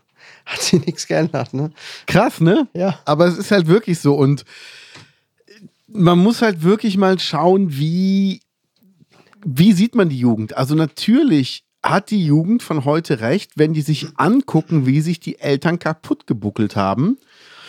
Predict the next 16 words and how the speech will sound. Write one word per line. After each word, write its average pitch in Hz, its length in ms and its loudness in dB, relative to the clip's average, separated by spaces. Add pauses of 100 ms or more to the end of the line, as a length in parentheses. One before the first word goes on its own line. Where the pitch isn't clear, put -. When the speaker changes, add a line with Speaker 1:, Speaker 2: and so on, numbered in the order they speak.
(260)
Speaker 2:
und 202 300 2
dass 180 220 -2
wir 170 140 2
halt 160 180 -2
jetzt 156 280 -4
auch 165 140 -10 (180)
durch 156 320 0
die - 120 -10
Digitalisierung 165 1200 -2 (200)
ganz 180 420 -2
und 151 180 -2
durch, 160 220 0
auch 143 80 -6
durch 170 180 -2
die - 140 -10
Industrialisierung 127 1040 0